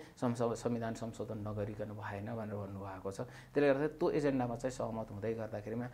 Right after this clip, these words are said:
झन्डै दुई तिहाई पुग्ने भएकोले चाहिँ दुईवटा पार्टी मिल्दै गर्दाखेरिमा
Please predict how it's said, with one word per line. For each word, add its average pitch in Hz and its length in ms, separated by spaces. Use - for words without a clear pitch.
झन्डै 123 240
दुई 127 180
तिहाई 131 220
पुग्ने 113 300
भएकोले 104 400
चाहिँ 113 180
दुईवटा 107 280
पार्टी 107 320
मिल्दै 104 320
गर्दाखेरिमा 107 580